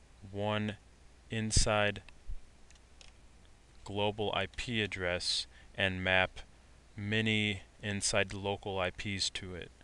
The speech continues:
So in this case here, in this example, we have router one and two. They're both connected via fast Ethernet zero zero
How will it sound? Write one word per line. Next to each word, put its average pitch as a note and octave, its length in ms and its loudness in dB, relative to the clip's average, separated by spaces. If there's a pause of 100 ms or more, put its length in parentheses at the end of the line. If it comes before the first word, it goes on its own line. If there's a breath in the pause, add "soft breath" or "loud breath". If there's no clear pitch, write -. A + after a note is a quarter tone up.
(500 loud breath)
So F#2+ 240 0
in F#2+ 140 -2
this C3 180 0
case - 360 0
here, C3+ 480 -2 (920 loud breath)
in G#2 120 -4
this G#2+ 180 0
example, A2+ 680 -2 (720)
we A2 100 -2
have G#2 200 2
router G#2 280 4
one G#2+ 240 -2
and A#2 140 -4
two. G2 400 -2 (100)
They're G#2 100 -6
both G#2 240 0
connected G#2 460 -2
via G2+ 240 0
fast - 320 -4
Ethernet G#2 380 -4
zero G#2+ 260 -2
zero F#2+ 440 -4